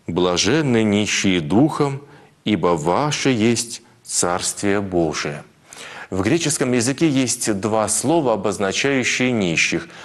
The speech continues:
Пенес — это трудящийся человек, у которого нет ничего лишнего, человек не богатый, но и не нуждающийся. И птохос, что означает «полную и крайнюю нищету». Именно второй вариант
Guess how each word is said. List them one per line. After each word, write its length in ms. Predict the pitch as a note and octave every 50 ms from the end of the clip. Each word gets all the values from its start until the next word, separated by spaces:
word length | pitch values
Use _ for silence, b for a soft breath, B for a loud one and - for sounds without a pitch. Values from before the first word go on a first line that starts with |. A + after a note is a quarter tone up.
| B B
Пенес — 480 | - F2 F2 F2 A#2 E3 F3+ E3+ - -
это 300 | F2 E2 E2+ F2 D#2+ D#2
трудящийся 720 | D2+ - F2+ F#2+ F#2 E2 E2 D#2 D#2 - - A#2+ A2+ - C#3
человек, 540 | - - C#3+ C3+ C3+ C3 C#3 C#3+ C#3 - - B B B B B B
у 60 | B A2
которого 420 | B2 C#3 - C#3+ C#3+ C#3+ B2+ C3+
нет 300 | C#3 C#3+ D3+ C#3 D3 -
ничего 320 | C#3 B2+ - C#3 C3 C#3
лишнего, 580 | C#3+ C#3+ D3+ C3+ A2 - - - E2+ D2 D2+ - B B B B
человек 440 | B - G#2 F#2 F#2 F2+ F#2 E2+ -
не 80 | - F2+
богатый, 680 | D#2+ F2 F2+ E2+ F#2+ C#3 E3 D#3+ D#3 - F#2+ E2+ D#2+ B B B B
но 220 | B F#2+ A#2+ D#3 E3
и 160 | - C#3 C3+
не 100 | C3+ C#3
нуждающийся. 1080 | C#3 D3+ D3+ C#3 B2 G#2 F2+ E2 D#2 D#2 D2+ - - - E2 D2+ - - - D2+ C#2+ - B B B B B B
И 160 | G#2 G2+ F#2
птохос, 720 | - - - - C3 A#2 - - E2 D2 - - - - B B B B B
что 180 | - - - F2
означает 560 | E2 E2+ E2+ E2 - - G#2 G2 F#2 - - - - - -
«полную 500 | - C#3 F3+ F#3 E3+ D3+ C3+ B2 A2+ G#2+
и 60 | G#2+
крайнюю 460 | G#2+ A#2 C3 D3 D3 C#3 C3+ C3 B2+
нищету». 560 | A#2+ A#2+ A2 - - - A2+ - - D#2+ C#2+ - - B B B B B B B
Именно 300 | B G#2 G2 F#2 F2+ F2
второй 320 | - - A2 A2+ A2 F#2
вариант 580 | E2+ E2 E2+ E2+ E2+ F2+ A#2+ C#3 D3 C#3+ -